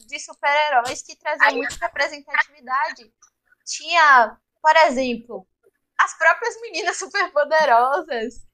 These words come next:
e tem episódios próprios que fal-,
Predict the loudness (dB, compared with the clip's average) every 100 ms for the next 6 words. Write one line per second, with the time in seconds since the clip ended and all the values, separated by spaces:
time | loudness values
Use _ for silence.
0 | _ _ 0 2 2 -2 -20 -4 2 4
1 | 4 0 -10 -14 _ 2 4 4 0 -12
2 | -12 -16 -20 _ 4 6 4